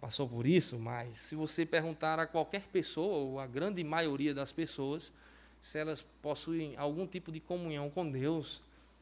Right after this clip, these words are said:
ela vai afirmar que sim, né? Conheço a Deus, eu amo a Deus, Deus mora no meu coração, e aí vai. A lista é grande. Mas então, como então sabermos se realmente temos comunhão com Deus? E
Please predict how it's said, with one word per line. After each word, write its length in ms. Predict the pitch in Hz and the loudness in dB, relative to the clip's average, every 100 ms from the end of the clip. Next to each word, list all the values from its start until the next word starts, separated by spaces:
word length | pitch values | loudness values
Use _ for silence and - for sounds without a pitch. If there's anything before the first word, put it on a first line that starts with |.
| - - - | -20 -20 -12
ela 180 | - 151 | 0 2
vai 220 | 151 160 | 2 -2
afirmar 480 | 330 - 214 143 123 | -4 0 2 2 0
que 120 | 117 | -4
sim, 380 | 113 - 123 113 98 101 | -4 -4 -2 -4 -6 -12
né? 100 | 113 - - - | -16 -18 -20 -8
Conheço 480 | 151 139 151 147 143 | -4 2 2 0 -6
a 40 | |
Deus, 440 | 117 139 151 123 | -4 -2 0 -2
eu 160 | 123 123 | -4 -4
amo 200 | 151 147 | -2 -2
a 40 | |
Deus, 400 | 117 127 139 135 | -6 -6 -6 -6
Deus 220 | 117 147 117 | -4 -4 -4
mora 340 | 120 147 151 | 6 8 8
no 60 | 139 | 4
meu 120 | 135 | -4
coração, 680 | 139 131 113 131 139 147 147 - - - - | -4 -4 -4 -4 -4 -6 -8 -16 -20 -20 -14
e 320 | - 160 165 160 | -4 -2 0 0
aí 160 | 190 | 0
vai. 280 | 165 143 - - - - | 2 0 -2 -14 -20 -8
A 100 | 139 | -2
lista 360 | 143 196 - 220 | 0 0 -4 0
é 40 | |
grande. 440 | 190 190 180 113 - - - - - | 4 6 4 0 -8 -18 -20 -20 -4
Mas 260 | 180 220 226 | 6 6 6
então, 400 | 247 233 247 269 | 2 2 -2 -2
como 300 | - 339 381 | -2 -2 -2
então 260 | 294 269 | -2 -2
sabermos 960 | 277 262 214 190 254 175 123 - - - - - - - - | 0 0 0 0 0 -2 -6 -12 -14 -16 -20 -20 -20 -20 -10
se 220 | - 240 | -2 0
realmente 600 | 208 285 320 190 262 262 | 0 -2 -2 -2 -2 -6
temos 500 | - 226 262 294 - | -2 2 4 2 -2
comunhão 420 | 247 247 233 247 | -4 -4 -2 -2
com 140 | 254 220 | -2 2
Deus? 400 | 185 254 233 202 | 8 8 6 0
E 200 | 240 | -2